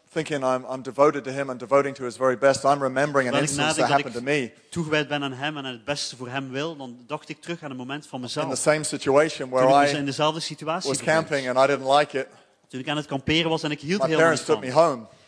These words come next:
Speaker 2: En toen, eh, namen mijn ouders me mee naar huis.
Speaker 1: To this day, I wish they hadn't.
Speaker 2: En t-, vandaag de dag, eh, v-, dacht ik van, ik,
Speaker 1: I wish
Speaker 2: ik
Speaker 1: they'd
Speaker 2: wou dat
Speaker 1: forced
Speaker 2: ze
Speaker 1: me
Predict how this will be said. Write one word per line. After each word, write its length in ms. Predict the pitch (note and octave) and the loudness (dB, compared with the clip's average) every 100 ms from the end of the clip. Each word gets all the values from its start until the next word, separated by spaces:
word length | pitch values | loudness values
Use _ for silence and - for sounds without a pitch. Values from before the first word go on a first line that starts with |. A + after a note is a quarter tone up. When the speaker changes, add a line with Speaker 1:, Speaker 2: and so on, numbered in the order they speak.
| _ | _
Speaker 2:
En 140 | A#2 A#2+ | -16 -12
toen, 180 | D3+ | -4
eh, 100 | D3 | -2
namen 280 | C#3+ D3+ E3 | -2 -2 -4
mijn 120 | D#3+ | -4
ouders 280 | D#3 E3+ F3 | -2 -2 -2
me 100 | D#3+ | -6
mee 180 | D#3 D#3+ | -2 -2
naar 120 | D#3 | 0
huis. 400 | D3 E3+ D3 - - | -2 -2 -6 -14 -12
Speaker 1:
To 60 | |
this 180 | A#2+ C3 | -10 2
day, 280 | D#3+ E3 C3+ | 6 6 4
I 40 | |
wish 140 | B2+ - | 0 0
they 180 | C#3 | 2
hadn't. 340 | C3+ D#3 A#2+ G#2+ _ _ | 4 2 0 -16 _ _
Speaker 2:
En 180 | - C3 | -16 -16
t-, 80 | C#3+ | -16
vandaag 400 | C#3+ C#3 C#3+ E3 | -10 -4 -2 -2
de 60 | D3 | -2
dag, 280 | D#3 D#3 D3 | -2 -2 -6
eh, 60 | A#2+ A2+ - A#2 B2+ | -12 -12 -14 -20 -20
v-, 100 | C3 C#3+ B2 A2 | -18 -16 -18 -6
dacht 260 | C#3+ D#3+ | -4 -4
ik 120 | D3+ - | -8 -12
van, 200 | C3+ C3 | -10 -10
ik, 120 | B2+ | -8
Speaker 1:
I 40 | C3 | -4
wish 140 | D3 | -2
Speaker 2:
ik 60 | D#3 | 0
Speaker 1:
they'd 160 | C#3 | 2
Speaker 2:
wou 160 | C#3 E3+ | 4 6
dat 80 | D#3+ | 4
Speaker 1:
forced 60 | |
Speaker 2:
ze 40 | |
Speaker 1:
me 60 | - | 2